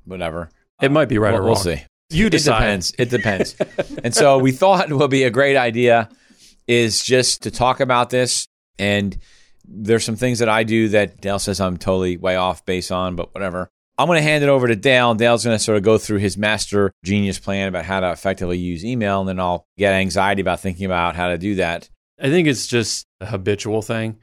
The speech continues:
Speaker 2: I've read about this before. People who are so much smarter than me who do it, in my opinion,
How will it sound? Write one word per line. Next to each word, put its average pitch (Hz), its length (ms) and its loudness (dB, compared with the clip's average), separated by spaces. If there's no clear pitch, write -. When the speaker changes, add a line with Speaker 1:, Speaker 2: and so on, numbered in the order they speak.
Speaker 2:
I've 110 240 -4
read 110 260 4
about 120 300 0
this 123 220 -6
before. 131 640 -2
People 127 320 -2
who 120 160 -2
are - 240 -6
so - 280 -6
much 120 220 -6
smarter 104 320 -2
than 107 100 -2
me 113 200 -4
who 113 160 -4
do 107 240 2
it, 104 180 2
in 101 140 -6
my 98 180 -6
opinion, 95 480 -4